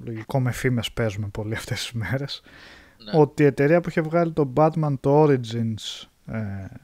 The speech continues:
Speaker 1: που ήταν το ενδιάμεσο από αυτά που έφτιαχνε η Rocksteady,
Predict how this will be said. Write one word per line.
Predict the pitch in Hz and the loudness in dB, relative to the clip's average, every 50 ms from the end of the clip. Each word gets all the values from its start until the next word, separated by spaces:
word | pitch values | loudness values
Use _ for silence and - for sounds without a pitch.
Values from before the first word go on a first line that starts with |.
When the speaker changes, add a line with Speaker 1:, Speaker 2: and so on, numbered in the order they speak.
| - - _ _ _ _ _ _ _ _ _ _ _ _ _ _ _ _ | -20 -20 _ _ _ _ _ _ _ _ _ _ _ _ _ _ _ _
Speaker 1:
που | - 127 | -4 -4
ήταν | 120 113 120 120 120 110 | -2 0 0 0 0 0
το | - 127 | 0 0
ενδιάμεσο | 120 117 117 113 120 120 127 127 123 110 - - 113 | 0 0 0 2 4 4 4 4 2 -2 -2 -4 -4
από | 110 104 - - | -4 -4 -6 -8
αυτά | - - - 117 | -8 -6 -8 -6
που | - 120 | -6 -6
έφτιαχνε | 117 - - 127 - - 123 | -6 -6 -6 -8 -6 -4 -4
η | 117 117 | -4 -4
Rocksteady, | 113 - - - 127 123 113 110 131 | -6 -8 -6 -4 -4 -4 -4 -6 -8